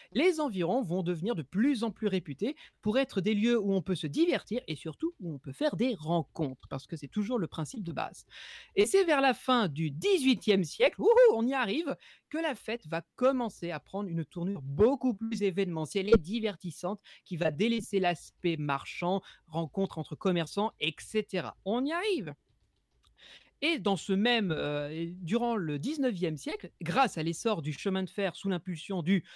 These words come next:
Second Empire, donc Napoléon trois, la fête, l'accès à la fête des loges va être énormément simplifié. Déjà, les Parisiens peuvent s'y rendre sur place très facilement, parce que, comme je l'ai dit, il y a les premiers, euh, chemins de fer qui sont installés,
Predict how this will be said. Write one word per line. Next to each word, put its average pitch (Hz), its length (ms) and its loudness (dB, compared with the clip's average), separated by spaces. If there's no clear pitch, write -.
Second 147 480 -6
Empire, 277 460 0
donc 202 340 4
Napoléon 143 640 -2
trois, - 180 -8
la 285 160 0
fête, 285 420 0
l'accès 254 300 -2
à - 20 -4
la 294 100 -4
fête 262 240 -8
des 170 140 -4
loges 214 260 -2
va 160 100 -2
être 190 140 -6
énormément 220 1120 2
simplifié. 151 680 -10
Déjà, 226 260 2
les 175 140 2
Parisiens 185 580 -4
peuvent 349 300 -2
s'y 202 240 -4
rendre 165 220 -4
sur 156 200 -10
place - 260 -16
très 392 140 -2
facilement, 220 460 -4
parce 151 160 -8
que, - 80 -6
comme 190 240 -2
je 156 40 -12
l'ai 180 80 -2
dit, 165 280 -4
il 269 120 0
y 247 80 4
a 156 200 2
les 254 200 4
premiers, 220 540 0
euh, 156 80 -2
chemins 196 320 0
de 185 80 -2
fer 190 260 -4
qui 160 200 -10
sont - 160 -18
installés, 160 420 -2